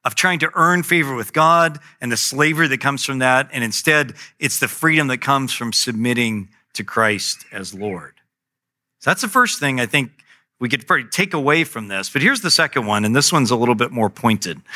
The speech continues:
I'm ready for the emails. Number two, there are false versions of the gospel, and these may seem very reasonable and conservative.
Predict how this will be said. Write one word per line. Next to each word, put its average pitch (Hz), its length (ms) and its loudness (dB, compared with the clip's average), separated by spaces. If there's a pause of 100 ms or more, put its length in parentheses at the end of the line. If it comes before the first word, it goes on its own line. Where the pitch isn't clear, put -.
(300)
I'm 107 160 2
ready 120 140 2
for 127 120 -2
the 131 160 0
emails. 90 460 -2 (2250)
Number 180 260 2
two, 135 640 2 (560)
there 165 440 0
are 190 580 2 (560)
false 190 560 0
versions 135 560 0
of 113 100 -8
the 117 80 -4
gospel, 98 800 -2 (960)
and 143 160 0
these 208 260 2
may 208 160 0
seem 196 420 0
very 175 320 2
reasonable 123 1000 -4 (960)
and 131 140 0
conservative. 117 720 -2